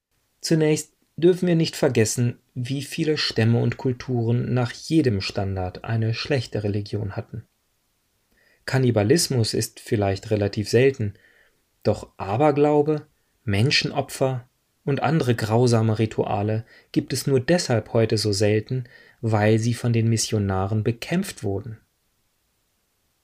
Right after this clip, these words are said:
Ich erinnere mich an Plakate in U-Bahn-Stationen vor gut fünfundzwanzig Jahren,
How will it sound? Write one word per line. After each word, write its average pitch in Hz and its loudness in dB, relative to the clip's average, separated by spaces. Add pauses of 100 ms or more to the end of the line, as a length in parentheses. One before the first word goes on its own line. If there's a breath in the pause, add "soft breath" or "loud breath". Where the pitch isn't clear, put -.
(320 soft breath)
Ich - -6
erinnere 131 2
mich 107 0
an 110 0
Plakate 131 -2
in 139 0
U-Bahn-Stationen 120 2
vor 123 -2
gut 123 -2
fünfundzwanzig 127 -4
Jahren, 123 0